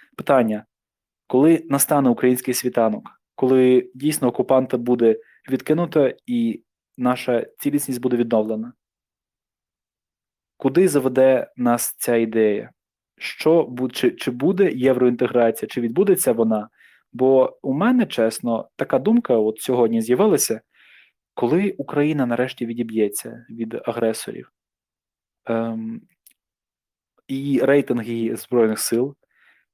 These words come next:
е, кількість і якість особового складу, е, рівень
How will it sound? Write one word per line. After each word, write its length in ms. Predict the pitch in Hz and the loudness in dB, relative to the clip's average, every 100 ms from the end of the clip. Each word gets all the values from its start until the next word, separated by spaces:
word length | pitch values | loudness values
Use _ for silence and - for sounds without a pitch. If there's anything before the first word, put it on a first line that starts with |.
| - | -8
е, 360 | 110 107 107 104 _ _ - | -2 0 0 -4 _ _ -2
кількість 640 | 147 151 151 117 - _ _ | 2 2 0 -4 -4 _ _
і 140 | 127 | -8
якість 720 | 113 120 110 - 110 - - _ | 2 4 4 -2 -8 -10 -14 _
особового 560 | 120 - 123 123 120 120 | -10 -6 0 2 2 -2
складу, 640 | - 120 120 120 123 123 _ _ _ _ _ _ 117 | -2 2 4 4 2 -2 _ _ _ _ _ _ -4
е, 40 | 110 110 107 107 107 110 | 2 4 4 4 2 -2
рівень 520 | 123 127 127 117 113 | 0 2 2 2 0